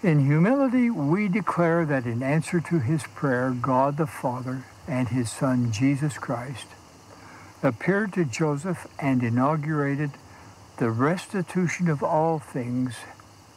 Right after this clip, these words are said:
as foretold in the Bible. In this vision, he learned that following the death of the original apostles, Christ's New Testament church was lost from the earth.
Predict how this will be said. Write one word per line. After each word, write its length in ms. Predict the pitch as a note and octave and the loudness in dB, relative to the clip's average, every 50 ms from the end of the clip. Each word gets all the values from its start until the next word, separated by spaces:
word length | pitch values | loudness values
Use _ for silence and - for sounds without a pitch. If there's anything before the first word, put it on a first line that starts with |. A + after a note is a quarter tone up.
| - - - - | -20 -20 -10 -4
as 160 | - B2+ A2 | -4 -2 -2
foretold 580 | - - - D3+ B2+ A2+ - - D3 C#3 C3 B2 | -2 0 0 0 0 0 0 0 0 0 2 2
in 120 | C3 B2+ | 2 2
the 80 | C3 B2 | 2 2
Bible. 440 | A2+ B2 A#2+ A#2 A2 G#2 G#2 G#2 - - - - - - - - - - - - - - - - - - - - - - - - - - - - - - - - - - - | 0 0 -2 -2 -6 -8 -12 -14 -16 -20 -20 -20 -20 -20 -20 -20 -20 -20 -20 -20 -20 -20 -20 -20 -20 -20 -20 -20 -20 -20 -20 -20 -20 -20 -20 -20 -20 -20 -20 -20 -20 -8 -2
In 280 | - F#3 A3 C4+ B3+ G3+ | 2 4 4 4 4 4
this 240 | G3 A3 G#3 - - | 2 0 0 -2 -4
vision, 580 | - D3+ D#3+ E3+ D#3+ C3+ A#2+ B2+ F#2+ F#2 E2 - - - - - - - - - - - - - - - - - | -2 0 2 2 2 0 -4 -8 -10 -10 -12 -14 -18 -20 -20 -20 -20 -20 -20 -20 -20 -20 -20 -20 -20 -20 -6 -2
he 140 | - E3+ F3 | 2 2 2
learned 640 | F3+ G3+ A3+ A#3+ G#3+ D#3+ C3+ B2 A2+ G#2+ G#2+ G#2+ | 2 2 2 0 2 0 0 -2 -2 -6 -8 -6
that 180 | A#2+ C3+ - - | -6 -8 -8 -10
following 760 | - - - - - D3 C3 C3+ C#3 D3 D3 D#3+ E3+ F3 E3+ | -14 -20 -18 -6 -2 0 2 2 2 2 2 2 2 4 4
the 120 | E3 E3+ | 2 2
death 460 | E3 C3 C3 D3 D3+ E3 D#3 - - - | 0 0 -2 -2 0 -2 -2 -4 -8 -10
of 340 | - - C#3+ C#3 C3 A#2+ | -6 -2 -2 -2 -2 0
the 140 | A#2+ B2+ A#2+ | 0 0 0
original 600 | A#2 A#2+ B2+ D#3+ F#3+ F3 - - D3+ C#3+ C3 B2 | 0 0 0 0 0 0 -2 -4 -2 -2 -2 -2
apostles, 600 | A#2+ G#2+ - - A#2+ A#2 A2+ - - F#3 G3 F#3+ F3 - - - - - - - - - - - - - - - - - - - - | -4 -6 -6 -8 -8 -8 -8 -6 -4 -4 -4 -4 -6 -10 -16 -20 -20 -20 -20 -20 -20 -20 -20 -20 -20 -20 -20 -20 -20 -20 -20 -12 -8
Christ's 580 | - - D#3 D#3 D#3 F3+ F#3 D#3+ - - - - - - - - | -2 0 2 2 2 0 -2 -4 -8 -12 -18 -20 -20 -20 -14 -4
New 400 | - E3+ D3 D3 E3+ G#3+ B3 B3+ | 0 2 4 4 4 4 4 2
Testament 720 | - - - - G3 E3+ - - - F3+ E3+ F3 A3+ B3 C4 | 0 -2 -2 -2 -2 -2 -2 -4 -2 0 2 2 2 0 -2
church 540 | - - - E3+ C#3+ C3 D3 F3 - - - | -4 -4 -2 0 0 0 -2 -4 -6 -8 -6
was 260 | F3 D3+ C#3 A#2+ A2 | -4 -4 -4 -2 -2
lost 420 | C3+ C#3+ F#3 A3 G3+ E3 - - - | 0 0 0 0 -2 -4 -8 -14 -16
from 280 | - - - C#3 C#3+ | -10 -6 -2 0 0
the 140 | D3 D3+ E3 | 2 2 0
earth. 500 | E3 F#3+ A3 D#3 G#2 F2+ F#2 - - - | 0 0 -2 -4 -6 -8 -10 -14 -18 -20